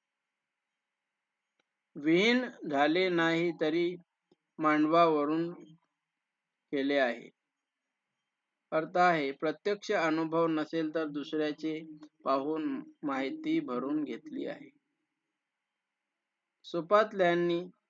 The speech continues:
जात्यातल्यांना हसू नये. जे संकट आज एकावर आहे तेच उद्या दुसऱ्यावर येते, म्हणून कोणीही कोणाचा उपहास करू नये.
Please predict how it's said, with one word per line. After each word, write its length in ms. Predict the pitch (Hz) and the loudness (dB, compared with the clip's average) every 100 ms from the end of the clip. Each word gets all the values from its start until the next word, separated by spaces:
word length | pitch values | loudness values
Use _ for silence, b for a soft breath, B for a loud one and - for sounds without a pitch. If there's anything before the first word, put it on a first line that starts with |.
| 170 | -2
जात्यातल्यांना 960 | 151 139 - 170 175 165 151 147 147 143 143 | 2 0 2 0 0 0 2 2 0 -4 -8
हसू 340 | 123 - 147 | -14 -8 -6
नये. 260 | 139 113 101 _ _ _ _ _ _ _ _ _ _ _ _ _ _ | -4 -6 -10 _ _ _ _ _ _ _ _ _ _ _ _ _ _
जे 200 | 160 208 | 0 0
संकट 480 | 202 175 175 180 175 | 2 -2 -2 -2 -2
आज 260 | 160 165 156 | 0 0 2
एकावर 500 | 156 160 160 165 160 | -2 2 4 4 2
आहे 320 | 156 147 165 160 | 0 0 -4 -2
तेच 220 | 175 165 | -4 -2
उद्या 260 | 147 151 151 | -2 0 0
दुसऱ्यावर 600 | 139 131 147 156 156 151 | -2 -6 0 2 4 0
येते, 320 | 139 139 151 | -2 -4 -4
म्हणून 400 | 143 143 147 139 - _ _ - _ - | -2 -2 -4 -6 -10 _ _ -20 _ -2
कोणीही 480 | 160 165 170 185 | 2 2 2 0
कोणाचा 580 | 175 147 143 139 156 156 | -2 -2 0 -2 0 0
उपहास 680 | 139 123 - 135 131 147 139 | 0 -2 -6 -6 -2 -2 -4
करू 360 | - 123 123 135 | -6 -4 -4 -6
नये. 320 | 127 120 - | -6 -8 -10